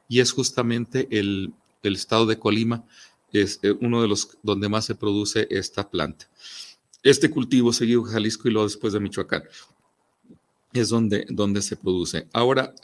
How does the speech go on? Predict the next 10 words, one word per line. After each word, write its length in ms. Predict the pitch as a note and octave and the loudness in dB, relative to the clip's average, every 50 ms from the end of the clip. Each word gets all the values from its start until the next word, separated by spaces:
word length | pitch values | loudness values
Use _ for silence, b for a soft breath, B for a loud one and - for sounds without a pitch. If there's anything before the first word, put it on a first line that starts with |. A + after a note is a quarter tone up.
| - - | -8 -2
¿todo 160 | - D3 D3+ | 2 4 4
el 140 | D#3 C#3 D3 | 2 2 0
tiempo 280 | D3 C#3+ C#3+ C#3 - | -4 -4 -4 -4 -4
se 140 | C3+ - B2 | -6 -6 -6
produce 600 | G#2 - - G#2+ A2+ A#2 A#2 - - A#2+ G#2+ - - | -6 -4 -2 0 0 0 -2 -2 -4 -4 -6 -6 -4
el, 340 | - G2 F#2 F#2 F#2 - - _ - - | -4 -4 -4 -6 -8 -12 -16 _ -14 -10
el, 380 | F#2 F#2 E2+ - E2+ D#2+ - _ _ _ _ _ _ _ _ _ _ _ _ - - | -8 -8 -8 -8 -10 -12 -16 _ _ _ _ _ _ _ _ _ _ _ _ -14 -12
el 140 | A2 G#2+ - | -12 -8 -4
tamarindo? 580 | - A2 G#2+ A2 G#2+ A#2+ C3 C3+ D#3+ F3 E3 - - _ _ _ _ _ _ _ _ _ _ _ _ _ _ _ _ - - | -4 -2 -2 -2 -2 -2 -2 -2 -4 -4 -6 -12 -20 _ _ _ _ _ _ _ _ _ _ _ _ _ _ _ _ -8 0
No, 320 | C3+ C3 D3+ D3+ D#3 B | 2 4 2 2 2 B